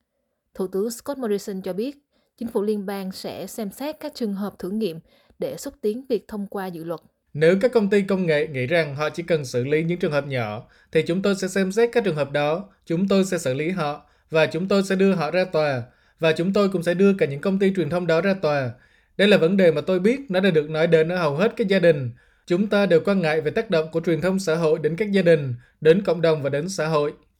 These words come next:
Speaker 1: Ông Morrison ban đầu đề cập đến kế hoạch này tại hội nghị thượng đỉnh G hai mươi ở Rome vào tháng trước. Tại đó, các lãnh đạo thế giới cũng đã khẳng định cam kết hành động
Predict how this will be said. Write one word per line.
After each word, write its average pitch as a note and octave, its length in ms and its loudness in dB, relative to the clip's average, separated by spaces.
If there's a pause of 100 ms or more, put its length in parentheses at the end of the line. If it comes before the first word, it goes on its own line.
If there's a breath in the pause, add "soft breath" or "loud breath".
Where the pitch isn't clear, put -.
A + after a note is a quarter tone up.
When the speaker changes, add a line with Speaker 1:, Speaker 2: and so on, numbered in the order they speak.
(180)
Speaker 1:
Ông C4 160 -4
Morrison B3+ 560 -2
ban A#3+ 200 -4
đầu A3 160 -2
đề G3+ 140 -2
cập G3+ 220 -8
đến G#3 200 -4
kế C#4+ 80 -6
hoạch C#4 200 -6
này F#3 360 -6
tại F#3 160 -4
hội F3+ 180 -10
nghị F#3+ 100 -10
thượng F#3 200 -12
đỉnh F#3+ 200 -8 (120)
G B3 120 0
hai A3 180 -6
mươi A3+ 460 -2
ở D#3+ 260 -12
Rome G3+ 280 -6 (180)
vào F3 140 -10
tháng F#3+ 220 -10
trước. D4+ 260 -8 (640 soft breath)
Tại G3 140 0
đó, G3 260 0
các D#4+ 160 -6
lãnh A#3+ 120 -6
đạo A3+ 100 -8
thế G3 100 -8
giới G#3 320 -4
cũng - 360 -10
đã D3+ 220 -8
khẳng - 280 -12
định G3+ 180 -8
cam F#3+ 260 -8
kết C#4 240 -6
hành F#3 240 -8
động D#3+ 220 -6